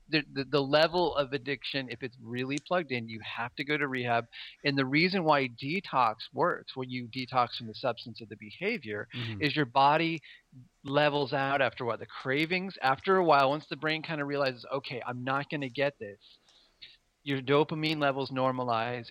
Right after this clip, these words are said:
Speaker 1: and you can, you can, over time, l-, shift the brain chemistry, depending, you know, obviously there's many factors involved.
Speaker 2: Sure.
Speaker 1: And so,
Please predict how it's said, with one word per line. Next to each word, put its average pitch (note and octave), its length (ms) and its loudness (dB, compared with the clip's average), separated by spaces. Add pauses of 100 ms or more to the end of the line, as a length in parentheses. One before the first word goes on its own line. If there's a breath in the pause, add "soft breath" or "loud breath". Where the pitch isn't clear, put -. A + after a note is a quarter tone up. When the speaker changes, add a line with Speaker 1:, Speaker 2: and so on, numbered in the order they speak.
Speaker 1:
and B2+ 180 -4
you B2+ 80 -6
can, C3 240 -8 (120)
you B2+ 180 -6
can, D3+ 520 0
over C3+ 360 0
time, A#2+ 560 0 (760 loud breath)
l-, C3 200 -8 (320)
shift - 500 2 (160)
the D3 80 -2
brain D3+ 340 2
chemistry, A#2+ 600 -6
depending, D#3+ 480 -4
you F3+ 80 2
know, D3 80 4
obviously C#3+ 400 0
there's B2 160 -6
many B2+ 260 -4
factors A#2 460 -2
involved. C#3 480 -2 (200 loud breath)
Speaker 2:
Sure. F2+ 380 -8
Speaker 1:
And D3 260 4
so, D3+ 300 4